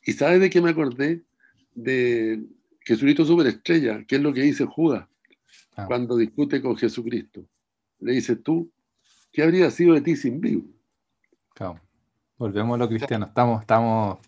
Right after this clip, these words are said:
Speaker 2: estamos metidos en la religión y en nuestros
Speaker 1: o sea,
Speaker 2: rituales.
Speaker 1: herético, herético total. Bueno, y me acordé también de, de esa idea de, de, de Borges,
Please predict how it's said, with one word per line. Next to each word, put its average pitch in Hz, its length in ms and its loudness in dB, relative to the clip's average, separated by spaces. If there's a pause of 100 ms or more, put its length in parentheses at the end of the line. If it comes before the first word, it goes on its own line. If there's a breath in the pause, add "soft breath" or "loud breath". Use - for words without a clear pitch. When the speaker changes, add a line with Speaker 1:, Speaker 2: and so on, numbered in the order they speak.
Speaker 2:
estamos 113 420 -4
metidos 107 380 -4
en 117 60 0
la 110 80 0
religión 107 580 -6
y 104 60 -8
en 104 400 -12
nuestros 107 340 -6
Speaker 1:
o - 40 0
sea, - 100 4
Speaker 2:
rituales. - 200 4 (120)
Speaker 1:
herético, 196 360 0 (360 loud breath)
herético 165 540 4
total. 151 420 2 (160 loud breath)
Bueno, 165 240 4
y 143 100 2
me 139 80 4
acordé 120 340 2
también 160 460 2
de, 156 180 2
de 131 160 -6
esa 131 240 -2
idea 131 360 0
de, 127 420 2
de, 104 580 -4
de 104 300 -6
Borges, 143 520 -2